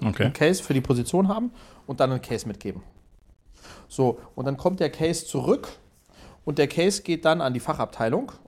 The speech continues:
Speaker 2: Und die Fachabteilung entscheidet sich dann, also der, der mit dann, ne, ob der jetzt in Customer Support geht oder Sales geht oder Marketing, was auch immer. Und der Head-Off von der Abteilung entscheidet sich dann, ob das, äh,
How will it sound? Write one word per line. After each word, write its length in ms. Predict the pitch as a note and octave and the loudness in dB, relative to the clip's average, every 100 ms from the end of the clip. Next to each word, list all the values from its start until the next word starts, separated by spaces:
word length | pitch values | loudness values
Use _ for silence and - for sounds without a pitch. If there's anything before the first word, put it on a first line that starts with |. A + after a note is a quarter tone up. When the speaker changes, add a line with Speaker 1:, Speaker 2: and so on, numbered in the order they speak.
| - | -10
Speaker 2:
Und 140 | C3+ | -8
die 60 | C3 | -6
Fachabteilung 560 | - D3+ D3+ D3 C#3+ C3+ | -4 -2 2 4 4 2
entscheidet 420 | B2 - C#3+ D3+ | -6 0 0 0
sich 160 | D#3+ | -6
dann, 360 | - D3+ E3 F3 | 0 2 2 -2
also 200 | - A2+ | -2 -2
der, 240 | A2+ A#2+ B2 | 2 4 6
der 120 | A#2+ | 4
mit 180 | A#2 G#2 | 4 2
dann, 240 | A2+ A2+ | 0 2
ne, 180 | C3 G3 | 4 6
ob 160 | C3 | 4
der 100 | - | 0
jetzt 100 | G#2 A#2 | -2 -2
in 60 | |
Customer 340 | G#2 G#2+ - A2 | -6 -6 -6 -8
Support 460 | A#2 G2+ D3 C#3+ | -8 2 4 4
geht 320 | C#3+ C3+ C3 | 2 4 4
oder 260 | B2+ G#2+ G#2+ | 2 0 0
Sales 420 | G#2 C3+ C3 C3 | 0 2 2 0
geht 180 | - B2 | -2 -2
oder 220 | A2 G#2 | 0 -2
Marketing, 420 | G2+ C3+ C#3 B2 | 2 2 2 -4
was 100 | A#2 | -2
auch 80 | G#2+ | -2
immer. 280 | A2+ F#3+ A#3+ - - - - - - _ | 0 0 0 -14 -20 -20 -18 -20 -20 _
Und 340 | C3+ C3 - | 2 2 0
der 120 | C#3 | 2
Head-Off 320 | B2+ D#3 F3+ F3+ | 4 4 4 2
von 120 | D#3 | 2
der 80 | C#3 | 2
Abteilung 340 | B2+ D#3 F3+ | 4 0 2
entscheidet 360 | D3 - D3 D#3 | -2 0 0 0
sich 140 | D3+ | -2
dann, 220 | - D#3 | 0 0
ob 180 | D#3 D3 | 0 -2
das, 380 | - C#3 - - | 0 0 -2 -10
äh, 300 | A2+ A2+ C3 | -8 -6 -2